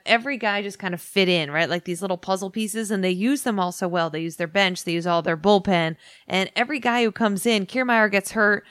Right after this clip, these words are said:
he leaves the game. All of a sudden, you're seeing Renfroe, who had really done nothing, you know, has a big hit, makes these terrific catches.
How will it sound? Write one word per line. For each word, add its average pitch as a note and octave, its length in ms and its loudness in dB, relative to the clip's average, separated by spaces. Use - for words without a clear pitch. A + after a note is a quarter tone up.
he G3+ 160 4
leaves G3 300 4
the G3 80 -2
game. F3+ 340 0
All A#3 80 4
of A3+ 40 0
a B3 40 -4
sudden, C4+ 180 2
you're A#3+ 120 0
seeing A#3 260 2
Renfroe, F#3 640 4
who F3+ 400 2
had A3 160 -2
really F4 220 6
done F3 220 2
nothing, E3+ 560 -4
you F#3 80 0
know, F#3+ 60 4
has F#3+ 200 2
a A3+ 60 4
big F#3+ 240 4
hit, F#3+ 320 4
makes F#3 200 -2
these G3+ 160 -2
terrific F#3+ 460 -2
catches. F3+ 560 0